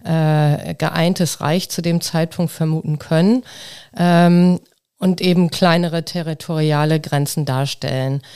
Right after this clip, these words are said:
Das heißt, das Dannewerk entstammt schon einer Tradition von Grenzziehung, ist aber in seiner Art ein viel monumentaleres Bauwerk und deckt die gesamte, ähm, jütische Halbinsel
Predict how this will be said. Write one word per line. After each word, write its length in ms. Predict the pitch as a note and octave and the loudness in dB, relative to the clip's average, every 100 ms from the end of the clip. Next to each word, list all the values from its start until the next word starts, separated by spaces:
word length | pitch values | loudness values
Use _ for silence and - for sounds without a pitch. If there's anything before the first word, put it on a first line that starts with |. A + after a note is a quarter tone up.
| - - - - - _ _ | -20 -20 -20 -20 -20 _ _
Das 200 | F3 - | -2 0
heißt, 260 | F3 G3 F3+ | 0 0 -4
das 120 | - | -2
Dannewerk 500 | E3 F#3 G#3+ G3+ G#3+ | 0 2 2 2 0
entstammt 540 | E3+ - F3 F3+ G3+ | -2 0 2 2 2
schon 280 | - F3+ A3 | 2 2 2
einer 300 | G3 F3+ E3 | 2 2 0
Tradition 920 | - E3+ D#3 D3+ - - E3 G#3 D#4 | 0 -2 -2 -4 -4 0 2 4 4
von 420 | D4+ - F#3 F#3+ E3+ _ _ _ _ | 2 2 4 4 2 _ _ _ _
Grenzziehung, 920 | D#3 E3 F3+ - - F3 F3+ G#3 B3 | 0 2 2 -2 -4 2 4 4 4
ist 340 | B3 G3 - - | 2 -2 -4 -4
aber 360 | F3 F3 F3 | -2 0 0
in 120 | F3 F3 | 0 0
seiner 380 | E3 D#3 D3 | 0 0 -2
Art 480 | - D3+ D#3+ E3+ - - | -2 0 0 -2 -8 -4
ein 340 | D#3+ E3+ D#3+ | 0 2 2
viel 240 | - A3 | 2 2
monumentaleres 1080 | G#3+ F3+ F3+ E3+ D#3 - E3 F3+ G3+ G#3+ - | 4 4 4 4 2 0 0 0 2 0 0
Bauwerk 800 | G3 F#3 F#3+ F#3 F3+ F3+ F3+ - | -2 0 2 4 4 4 0 -2
und 420 | D#3+ E3 E3 - - - _ - | 0 2 2 -2 -12 -20 _ -4
deckt 480 | F#3 - - - F#3 | -4 -6 -14 -8 -4
die 120 | E3 | -2
gesamte, 800 | F3 D#3+ D3+ G3+ - G#3 G3 F#3 - - - | -2 0 2 0 0 2 2 0 -10 -20 -6
ähm, 640 | F3 E3+ E3+ E3 E3 E3 | -2 2 2 4 2 0
jütische 600 | - F3 F#3+ G#3 - E3+ | 0 -2 0 0 2 2
Halbinsel 800 | F3 F#3+ - F#3 F#3+ F3 F#3 F#3 | 4 2 4 4 4 4 4 4